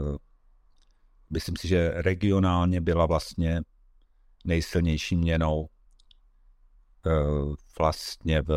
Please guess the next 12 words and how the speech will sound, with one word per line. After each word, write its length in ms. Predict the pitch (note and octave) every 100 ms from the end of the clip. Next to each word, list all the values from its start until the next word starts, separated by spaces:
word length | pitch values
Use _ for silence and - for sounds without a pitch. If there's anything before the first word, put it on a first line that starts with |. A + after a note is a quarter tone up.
| D2 D2 C#2 - _
v 60 | -
tom 120 | F2+
meziválečném 580 | F2+ F2+ E2+ D#2+ - D#2
období. 360 | D#2+ E2+ D#2 D2
Takže 220 | D#2 F2
já 120 | F2
bych 120 | F2
řekl, 260 | E2 - F2+
že 120 | E2
to 140 | -
je 220 | F2 E2+ E2 _ _ _ _ _ _ -
i, 280 | E2+ E2